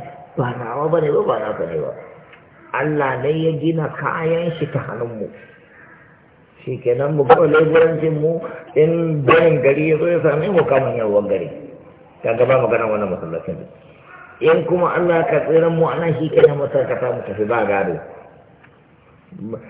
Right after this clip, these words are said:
Gado ne ku tsora ku sa dukiya a ciki, ba gado ne ku raba a tsakanin ku ba.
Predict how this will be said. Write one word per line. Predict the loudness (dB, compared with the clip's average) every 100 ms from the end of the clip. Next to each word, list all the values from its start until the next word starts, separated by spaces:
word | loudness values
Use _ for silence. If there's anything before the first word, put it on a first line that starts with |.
| -20 -14
Gado | 0 2 4 4 4
ne | 4 0
ku | 0
tsora | 2 4 4
ku | 2
sa | 0 0
dukiya | 0 -2 -4
a | -4
ciki, | -6 -8 -6
ba | -6 -6 -6
gado | -6 -4 -4 -2 -2 -2
ne | -2 -2
ku | -2
raba | -4 -2 -4
a |
tsakanin | -6 -10 -10 -12
ku | -10
ba. | -10